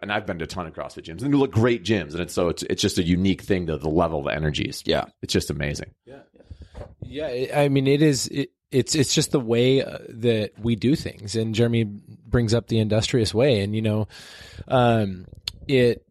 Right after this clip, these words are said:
Speaker 3: it, it is an energy, it is a, it is a focus, it is a commitment, um, to,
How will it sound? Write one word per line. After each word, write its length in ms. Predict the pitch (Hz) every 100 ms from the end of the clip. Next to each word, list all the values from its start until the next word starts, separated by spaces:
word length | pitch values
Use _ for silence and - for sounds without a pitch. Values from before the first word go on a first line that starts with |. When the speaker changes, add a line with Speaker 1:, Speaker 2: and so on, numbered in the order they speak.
| _ _ _ -
Speaker 3:
it, 160 | 135 -
it 140 | 131
is 160 | 120 110
an 100 | 104
energy, 580 | 120 120 131 127 139 139
it 140 | 117
is 240 | 110 107 101
a, 340 | 104 101 101
it 60 | 101
is 80 | 95
a 60 |
focus, 440 | - 110 143 143 117
it 80 |
is 100 | 101
a 60 | 90
commitment, 720 | - 107 110 95 139 143 -
um, 680 | - 120 113 110 101 92 92 - - -
to, 520 | - 131 123 117 113